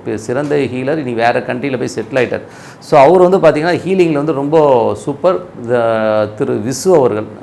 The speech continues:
so, இறந்து போன, அ, திரைப்பட இயக்குனர், கதாசிரியர் விசு அவர்கள் சொல்லியிருக்காரு, என் ஒய்ஃப்க்கு வந்து பிரச்சனைன்னு போகும்போது அந்த ஹீலிங்ல வந்து அவர் க்யூர் பண்ணியிருக்காரு. அவ்வளோ சூப்பரா க்யூர் பண்ணாரு. அவ்வளோ, எவ்வளோ டாக்டர்ஸ் கிட்ட போயும்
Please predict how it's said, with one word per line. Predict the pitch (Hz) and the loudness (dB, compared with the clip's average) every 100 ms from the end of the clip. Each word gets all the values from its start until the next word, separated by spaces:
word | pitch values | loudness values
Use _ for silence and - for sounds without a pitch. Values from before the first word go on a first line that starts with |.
| - | -10
so, | 120 110 | -8 -6
இறந்து | 110 113 135 123 | -6 -6 -6 -6
போன, | 120 143 156 - - - | -6 -6 -10 -16 -20 -8
அ, | 113 110 | -4 -4
திரைப்பட | 110 127 135 123 127 117 | -2 -2 0 -2 -2 -2
இயக்குனர், | 117 113 131 131 123 127 - | -2 0 0 0 -2 -2 -2
கதாசிரியர் | 120 117 123 120 127 113 117 | 0 2 0 -2 -4 -4 -6
விசு | - 165 | -2 0
அவர்கள் | 127 110 113 | 0 -2 -8
சொல்லியிருக்காரு, | 113 101 101 135 165 - - - - - - | -8 -6 -4 -6 -8 -14 -20 -20 -20 -14 -4
என் | 120 | 2
ஒய்ஃப்க்கு | 120 196 240 - | 6 6 6 4
வந்து | 180 180 | 2 2
பிரச்சனைன்னு | 165 151 151 190 185 | 2 -2 -2 -2 0
போகும்போது | 143 147 139 170 | 0 0 2 2
அந்த | 180 135 127 117 110 107 | 2 2 2 2 0 -2
ஹீலிங்ல | 185 214 190 156 143 | -2 2 2 2 2
வந்து | 156 | 0
அவர் | 120 | -2
க்யூர் | - 151 151 | -2 -2 -2
பண்ணியிருக்காரு. | 120 113 104 101 104 | -2 -4 -2 -2 0
அவ்வளோ | 98 120 156 - | 0 2 0 -2
சூப்பரா | 147 151 143 | -6 -4 -4
க்யூர் | 131 135 131 | -6 -8 -6
பண்ணாரு. | 110 104 107 | -6 -4 -2
அவ்வளோ, | 107 98 104 | -2 -2 -2
எவ்வளோ | 110 139 | -2 -2
டாக்டர்ஸ் | 131 123 135 139 - | 0 0 0 -4 -6
கிட்ட | 120 | -8
போயும் | 113 - 120 127 | -8 -8 -8 -8